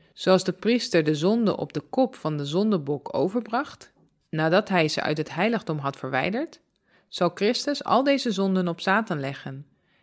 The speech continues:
daar hij de oorsprong en de aanstichter van de zonde is.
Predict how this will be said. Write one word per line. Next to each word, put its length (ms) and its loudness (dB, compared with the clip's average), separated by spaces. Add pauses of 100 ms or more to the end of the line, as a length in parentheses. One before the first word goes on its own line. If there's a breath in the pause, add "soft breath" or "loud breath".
(120)
daar 240 6
hij 140 4
de 120 0
oorsprong 600 -2
en 200 0
de 100 0
aanstichter 640 -2
van 180 -4
de 60 -2
zonde 320 0
is. 400 -10